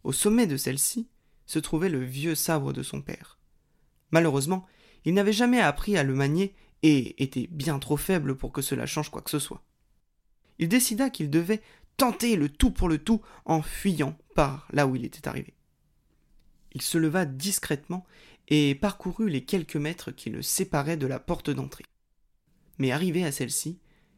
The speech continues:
il osa un dernier regard en arrière pour vérifier qu'il n'était pas repéré, et il l'aperçut gisant dans le fond de la pièce. Habituellement si brûlant, le regard de son père n'habitait plus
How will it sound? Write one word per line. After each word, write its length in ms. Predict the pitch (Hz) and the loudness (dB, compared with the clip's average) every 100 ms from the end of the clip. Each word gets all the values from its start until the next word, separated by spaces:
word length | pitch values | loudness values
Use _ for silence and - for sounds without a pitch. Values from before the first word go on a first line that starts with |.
| _ | _
il 160 | 170 180 | 2 4
osa 240 | 185 214 | 6 4
un 120 | 151 | 2
dernier 380 | 139 156 160 175 | 4 2 4 2
regard 360 | 147 139 160 147 | 2 4 4 4
en 100 | 139 | 0
arrière 380 | 123 139 151 | 0 -2 -2
pour 180 | - 123 | -6 -6
vérifier 420 | 135 151 135 - | -2 -2 -2 -6
qu'il 200 | 156 127 | -6 -6
n'était 220 | 123 - 131 | -6 -6 -2
pas 160 | 180 | 0
repéré, 500 | 147 131 123 135 156 _ _ _ _ _ _ _ | 0 -2 -6 -6 -10 _ _ _ _ _ _ _
et 160 | 131 135 | 2 4
il 80 | 131 | 4
l'aperçut 680 | 135 135 139 - - 135 147 _ _ _ _ _ | 2 -2 -6 -6 -6 -6 -8 _ _ _ _ _
gisant 420 | 139 139 127 131 | -6 -4 -2 -4
dans 120 | 131 - | -4 -6
le 60 | |
fond 220 | - - | -12 -12
de 40 | 131 | -12
la 100 | 131 | -12
pièce. 480 | - - - - _ _ _ _ _ _ _ _ _ _ _ _ _ _ _ _ _ - | -16 -18 -18 -20 _ _ _ _ _ _ _ _ _ _ _ _ _ _ _ _ _ -4
Habituellement 680 | 139 156 - 165 160 175 | 0 0 0 0 2 0
si 240 | 156 - 190 | 0 0 0
brûlant, 380 | 147 151 156 180 _ _ _ | 0 0 0 -4 _ _ _
le 100 | 156 | 2
regard 320 | 151 151 175 | 4 4 2
de 80 | 147 | 0
son 160 | - 143 | -2 0
père 180 | 160 156 | 0 0
n'habitait 380 | 139 135 - | -2 -2 -2
plus 320 | 139 - 160 | -2 -2 -4